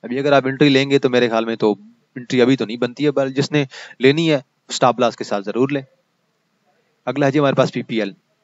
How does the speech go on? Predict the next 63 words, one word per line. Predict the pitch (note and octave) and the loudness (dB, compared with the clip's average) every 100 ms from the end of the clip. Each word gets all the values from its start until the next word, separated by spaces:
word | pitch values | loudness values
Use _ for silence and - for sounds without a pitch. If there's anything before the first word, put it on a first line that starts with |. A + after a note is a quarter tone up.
| _ _ _ _ _ _ _ - | _ _ _ _ _ _ _ -10
पीपीएल | B2+ D3+ C#3+ D3 C#3+ | -6 2 2 2 0
चार | C#3+ C3+ C#3 | 2 4 4
लगातार | B2+ B2+ C3 B2 B2+ | 2 2 2 4 2
दिन | A#2 B2+ | 0 -2
आपको | A#2 A2+ B2 | -2 -2 -4
green | A2 A#2 A2+ | -2 -6 -6
candle | G#2+ A2 | -6 -4
पड़ी | G#2 G2+ | -4 -6
है। | G2 | -6
Green | G#2 B2+ C#3+ | -4 -6 -2
candle | C3+ C#3 | -2 0
के | C3 | 0
बाद | A#2+ B2 - E3+ | 2 2 0 0
एक | F3 C3+ | 2 2
red | B2 | 0
candle | B2 A#2+ A#2+ | 0 -2 -2
पड़ी | A#2 A#2 | 0 2
है | |
और | A2+ | 2
आप | A2 A2+ | 2 0
लोग | A2+ - | -4 -4
घबरा | G#2+ G#2 G#2 | -4 -2 -2
गए | |
हैं। | G#2 | -4
यार | A#2+ | -4
घबराने | A#2 G#2 A2+ C3 | -4 -4 -4 -4
की | B2 | -4
कोई | A#2 A2 | 0 2
बात | G#2+ G#2 | 2 0
नहीं | A2+ | -10
है, | C3+ - - - - | -12 -14 -20 -10 0
एक | D3+ | 2
green | C#3+ D3 | 2 0
candle | C3+ C3 C#3 | 0 0 0
पड़ी | A#2+ | 0
है, | C3+ | 0
मैं | C3+ | 0
तो | C#3 | 0
कहता | C#3 C#3 | 0 0
हूँ | C#3 | -2
तीन | C#3+ | 2
और | C#3 C#3 | 2 4
पड़ | C3 | 2
जाएं, | A2+ A2+ _ _ - | 0 -8 _ _ -4
तीन | C3+ | 2
और | D3+ | 2
पड़ | D3+ D3 | 4 2
जाएं, | D3 | 2
दोबारा | C3 B2 C#3 | 0 0 0
सिक्सटी | - B2+ C3+ | -2 -8 -2
सेवन, | C#3 C#3 | -2 -2
सिक्सटी | D3+ C3+ C#3 | -6 -4 2
एट | C3+ | 2
पे | C3+ | 2
आ | C3 | 2
जाएगा, | B2 A#2 A2+ G#2+ _ _ _ | 2 0 -2 -6 _ _ _
दोबारा | A2+ A#2+ C3 | 0 2 2
आपकी | B2+ C3+ | 2 0
buy | B2 C3 | 2 2
call | C3+ C3 | 0 0
generate | B2 A#2 A#2 A2+ | -2 -2 0 0
हो | G#2 | 0
जाएगी, | G#2 G#2 | -2 -4